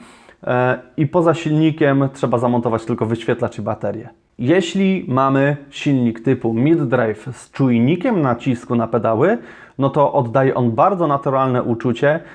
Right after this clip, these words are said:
potrafi nawet oszukać nasz mózg, że to z naszej nogi idzie taka siła. No i to jest bardzo przyjemne. Dodatkowo oczywiście motywuje to do pedałowania, dlatego że, no pomyślcie, mocno pedałuje,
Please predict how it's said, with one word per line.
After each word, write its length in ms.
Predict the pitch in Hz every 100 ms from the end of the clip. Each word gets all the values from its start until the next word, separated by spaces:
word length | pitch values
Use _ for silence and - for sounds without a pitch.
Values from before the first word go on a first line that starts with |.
| - _ -
potrafi 440 | 120 143 170 170
nawet 300 | 156 139 135 -
oszukać 600 | 131 120 - 202 123 -
nasz 260 | 127 113 -
mózg, 400 | 143 156 208 - - -
że 140 | 127 123
to 160 | 131
z 200 | 113 110
naszej 400 | 113 135 156 127
nogi 240 | 127 127 110
idzie 220 | 104 104
taka 280 | 113 107 104
siła. 380 | - - 98 - _ _ -
No 140 | 156
i 60 | 214
to 80 | 220
jest 100 | 175
bardzo 240 | 185 165
przyjemne. 400 | 165 117 101 104 - _ -
Dodatkowo 540 | 143 160 170 175 147
oczywiście 440 | 147 147 165 - 143
motywuje 680 | 139 139 131 139 156 113
to 320 | 110 113 139 165 - -
do 140 | 123
pedałowania, 840 | 127 131 123 120 110 104 107 156 214 - -
dlatego 420 | - 143 139 135
że, 400 | 123 123 123 123 135
no 80 | 135
pomyślcie, 540 | 185 208 - - 107 - _ -
mocno 460 | 117 120 147 - 143
pedałuje, 720 | 143 120 113 113 107 156